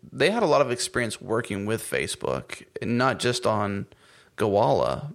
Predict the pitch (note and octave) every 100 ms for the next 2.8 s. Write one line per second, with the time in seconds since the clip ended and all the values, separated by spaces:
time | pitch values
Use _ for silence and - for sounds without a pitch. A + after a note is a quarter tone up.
0 | - - D2+ B1+ - D3+ C#3 G#2 G2+ G2
1 | E2+ - A2+ A2+ - G#2+ A2+ - G#2 G#2+
2 | A2 A#2 F2 E2 D#3 A2+ G2 -